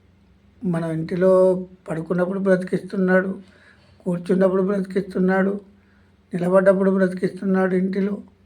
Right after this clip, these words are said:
శ్వాస తీసుకున్నప్పుడు బ్రతికిస్తున్నాడు." ఇప్పుడు ఈ,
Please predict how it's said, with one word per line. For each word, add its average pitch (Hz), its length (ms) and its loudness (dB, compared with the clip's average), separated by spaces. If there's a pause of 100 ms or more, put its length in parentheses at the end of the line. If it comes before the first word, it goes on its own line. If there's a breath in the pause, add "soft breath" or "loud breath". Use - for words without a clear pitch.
(520 soft breath)
శ్వాస 180 300 -4
తీసుకున్నప్పుడు 185 720 -2
బ్రతికిస్తున్నాడు." 190 1000 0 (2750 soft breath)
ఇప్పుడు 196 240 -4
ఈ, 180 160 2